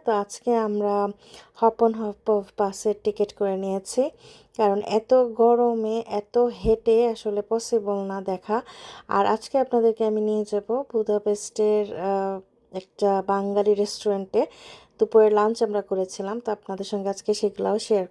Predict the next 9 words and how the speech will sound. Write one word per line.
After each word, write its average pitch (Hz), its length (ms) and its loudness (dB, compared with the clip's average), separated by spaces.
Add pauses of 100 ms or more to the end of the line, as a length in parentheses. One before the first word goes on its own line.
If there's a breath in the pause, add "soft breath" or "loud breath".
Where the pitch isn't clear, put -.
করব। 196 320 -2 (680 loud breath)
তো 269 120 -2
যে 254 160 2
যেখান 262 280 -2
থেকে 277 200 -6
ভিডিওটা 247 440 -2
দেখছেন, 240 360 -4
প্রথমে 240 400 -4
অনুরোধ 220 300 -4